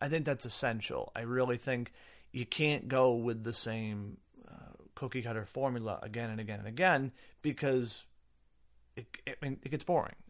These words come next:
I mean, and, and again, that's coming from this observer. Now, on the flip side, not everybody wants sort of mixing, mixes, uh, mixing up the tones and, and trying new things. Like, you know, I think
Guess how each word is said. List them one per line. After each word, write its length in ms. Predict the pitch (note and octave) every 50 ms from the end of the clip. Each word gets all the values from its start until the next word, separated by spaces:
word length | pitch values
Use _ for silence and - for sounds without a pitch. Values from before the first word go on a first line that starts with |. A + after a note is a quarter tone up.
| - -
I 100 | A#2+ B2+
mean, 220 | C3 B2+ B2+ B2
and, 200 | G#2+ C#3 C#3+ -
and 320 | - D3 C#3+ C#3+ C#3 C3 B2+ - - - _ _ -
again, 220 | E3+ D3+ E3 B2 A#2
that's 240 | C#3 D3+ - -
coming 280 | - - E3+ E3 D#3+ D#3+
from 200 | C#3+ D3 C#3 C3
this 400 | B2+ C3+ C3 A#2 - - - - - -
observer. 520 | - B2 B2 A2 A2 A#2+ F2+ C#2 D2+ E2 C#2+
Now, 320 | F2 B2 A#2+ A#2 A2+ G#2+ - - - - - - - - - -
on 160 | A#2 A2 A2
the 80 | A2 G#2+
flip 260 | - C#3 D3+ D3+ -
side, 360 | - D#3+ D#3 D#3+ E3 E3+ - - - _ - - - - _ - - _ - - _ _ -
not 260 | B2+ A#2+ A#2 B2+ C3+ C#3
everybody 400 | C#3+ D3+ D3+ C#3 D3 D3 D3 C#3
wants 480 | C3+ C#3 C#3 C3 C3 C3 B2+ B2 -
sort 380 | - - - - - B2+ B2 A#2+
of 180 | A#2+ A2+ - - - - - - - - _ _ _ - - - -
mixing, 500 | - B2+ B2+ C#3 C3 - - - C3+ - -
mixes, 600 | - C3+ C#3+ C#3+ - - - C#3+ C3+ A#2 A2+ C3
uh, 180 | B2 A#2+ A#2+ - -
mixing 420 | C#3 D#3 D3+ - - D#3 D3+ C#3+
up 160 | C#3 - -
the 80 | - -
tones 600 | - C#3+ C#3 C#3 C3 C3 B2+ B2+ B2 B2 A#2 A2
and, 180 | A2 A2 A2 -
and 300 | - A2+ G#2+ G#2+ G#2 A2 - _ _ _ _ -
trying 380 | - D3 D3 C#3 C#3 C3+ C3+
new 160 | C3 B2+ B2 A#2
things. 360 | - - C#3+ A#2+ A2 G#2+ G#2
Like, 160 | G#2+ A2 -
you 120 | - - A2+
know, 140 | G#2+ G#2+ - - - - _ _ _ _ _ _ _ _ _ _ _ -
I 120 | C3+ C3 A#2
think 280 | C#3+ C3+ A#2+ - -